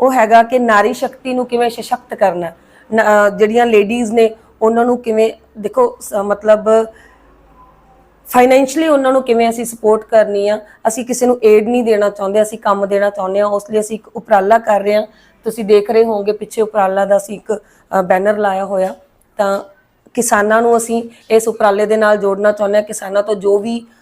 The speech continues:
ਅ, ਉਹਨਾਂ ਦੀਆਂ, ਅ, ਫਸਲਾਂ ਨੇ, ਉਹਨਾਂ ਨੂੰ ਅਸੀਂ ਡਾਇਰੈਕਟ ਖਰੀਦ ਕੇ ਤੇ ਉਪਰਾਲਾ ਦੇ through ਲੇਡੀਜ਼ ਦੇ ਨਾਲ, ਲੇਡੀਜ਼ ਦੇ through ਅਸੀਂ ਪੈਕੇਜਿੰਗ ਕਰਕੇ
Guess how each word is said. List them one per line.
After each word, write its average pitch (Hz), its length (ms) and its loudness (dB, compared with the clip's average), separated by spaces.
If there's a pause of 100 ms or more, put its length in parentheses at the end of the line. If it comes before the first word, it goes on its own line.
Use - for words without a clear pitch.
(240)
ਅ, 202 200 2
ਉਹਨਾਂ 208 240 0
ਦੀਆਂ, 214 300 2
ਅ, 190 380 0
ਫਸਲਾਂ 226 500 0
ਨੇ, 208 160 0 (260)
ਉਹਨਾਂ 214 180 0
ਨੂੰ 214 80 0
ਅਸੀਂ 214 160 -4
ਡਾਇਰੈਕਟ 208 460 0
ਖਰੀਦ 202 300 -10
ਕੇ 208 260 -10 (340)
ਤੇ 208 180 2
ਉਪਰਾਲਾ 214 480 0
ਦੇ 226 120 2
through 214 340 -4 (300)
ਲੇਡੀਜ਼ 220 400 0
ਦੇ 247 100 4
ਨਾਲ, 208 480 0
ਲੇਡੀਜ਼ 202 320 0
ਦੇ 226 60 4
through 226 220 -4
ਅਸੀਂ 214 160 -10
ਪੈਕੇਜਿੰਗ 208 440 -2
ਕਰਕੇ 208 480 -4